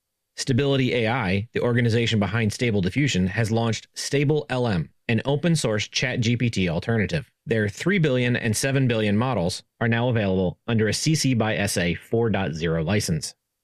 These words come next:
And in other A I news, Together, a Menlo Park, California-based company focused on building decentralized cloud and open source models, has announced Red Pajama. Its efforts began with the release of a one point two trillion token dataset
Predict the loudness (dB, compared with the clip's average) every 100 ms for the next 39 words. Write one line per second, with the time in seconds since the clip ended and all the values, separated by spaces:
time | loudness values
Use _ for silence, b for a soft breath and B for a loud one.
0 | _ _ _ -4 0 2 2 0 0 0
1 | 0 -2 -2 -2 -4 -8 _ -4 -2 0
2 | 0 -2 -4 -2 0 2 0 0 -2 -6
3 | -4 -6 -2 0 0 2 0 -2 -2 0
4 | -2 -2 -4 -4 -2 0 0 0 -2 0
5 | 0 2 0 0 -2 -4 -4 -2 -2 0
6 | 0 0 0 -2 0 0 0 -2 -2 -2
7 | 0 0 -4 -8 -6 -4 -2 -4 -2 0
8 | 2 0 -4 _ _ _ -4 -2 -2 -2
9 | 0 0 2 2 0 0 -2 -2 0 2
10 | 2 0 -2 -2 0 0 0 2 0 0
11 | -2 -2 -2 0 0 -2 -2 0 0 0
12 | 0 2 2 2 0 -2